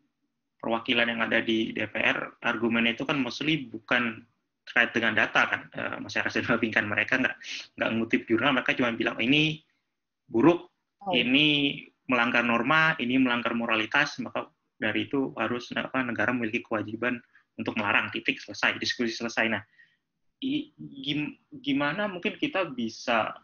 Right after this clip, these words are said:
Speaker 1: ka-, ka-, karena kan, eh, politik itu nggak cuman tentang data dan <laughs> tentang, eh, ada, nggak cuma tentang data empiris dan juga hasil penelitian kan, eh, Mas Eras dan Mbak Pinkan, ini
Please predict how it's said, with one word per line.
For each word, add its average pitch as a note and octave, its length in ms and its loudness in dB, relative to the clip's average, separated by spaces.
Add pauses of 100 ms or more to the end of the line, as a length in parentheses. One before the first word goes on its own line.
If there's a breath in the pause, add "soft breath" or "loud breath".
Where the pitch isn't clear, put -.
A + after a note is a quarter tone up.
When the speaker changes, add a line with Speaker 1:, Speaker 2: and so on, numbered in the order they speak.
(140)
Speaker 1:
ka-, - 220 -6
ka-, D#2+ 160 -8 (180)
karena C#3+ 320 2
kan, F#3 100 0 (380)
eh, B2+ 160 2 (640)
politik C3 480 0 (560)
itu - 320 -6 (160)
nggak - 320 0
cuman A#2 400 0
tentang G#2+ 560 -2 (320)
data A#2 480 4
dan A2 220 2
<laughs> A2+ 60 -2
tentang, G#2 500 -2 (640 loud breath)
eh, G2 260 0 (520)
ada, A#2+ 180 2 (300)
nggak B2+ 320 2
cuma B2+ 160 2
tentang B2 160 0
data A2+ 160 2
empiris A#2 360 0
dan A2 240 0
juga A2+ 240 0
hasil A2+ 160 -4
penelitian A#2+ 560 2
kan, G#2 160 0
eh, G#2+ 240 -4
Mas - 160 -4
Eras - 160 -2
dan A#2 160 0
Mbak A2 160 -2
Pinkan, A2 160 -8
ini B2+ 80 2